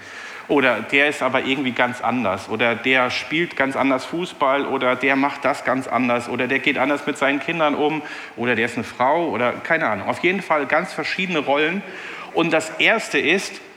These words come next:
dass wir uns dadurch erstmal sehr fremd sind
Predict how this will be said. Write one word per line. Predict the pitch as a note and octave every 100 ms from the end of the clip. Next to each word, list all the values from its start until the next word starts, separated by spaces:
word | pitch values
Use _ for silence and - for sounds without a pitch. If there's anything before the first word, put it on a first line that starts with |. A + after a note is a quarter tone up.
| - - - - - - -
dass | C#3+ D#3+ -
wir | E3+
uns | E3 D3+
dadurch | D#3+ E3+ E3
erstmal | D#3+ B2+ - C#3
sehr | B2+ D3+
fremd | - - C#3 E3+
sind | - - A2 G2 G#2